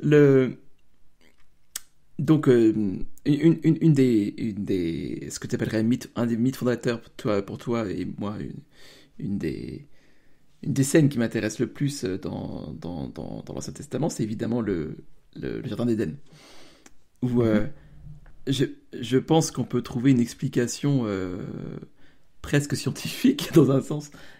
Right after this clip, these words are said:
Speaker 1: à ce qu'on vit aujourd'hui. Dans le sens où, euh,
Speaker 2: C'est, c'est, c'est, c'est beau comme ça explique Twitter, hein.
Speaker 1: Ouais,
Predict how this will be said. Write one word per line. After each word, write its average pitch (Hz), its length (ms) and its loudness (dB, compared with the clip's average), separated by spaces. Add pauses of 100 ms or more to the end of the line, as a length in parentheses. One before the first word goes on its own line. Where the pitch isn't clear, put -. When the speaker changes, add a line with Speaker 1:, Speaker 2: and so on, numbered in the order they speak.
Speaker 1:
à 110 120 -4
ce - 100 -6
qu'on 117 180 -2
vit 123 200 -2
aujourd'hui. 107 540 -6
Dans 110 80 -4
le 131 60 -6
sens 147 360 -4
où, 117 200 -4 (500)
euh, - 40 -2
Speaker 2:
C'est, 107 320 2
c'est, - 200 -6
c'est, - 160 -6
c'est - 180 4
beau 170 180 6
comme 139 160 2
ça 120 140 0
explique 107 240 -4
Twitter, 117 240 -2
hein. 113 260 0 (680)
Speaker 1:
Ouais, 110 100 0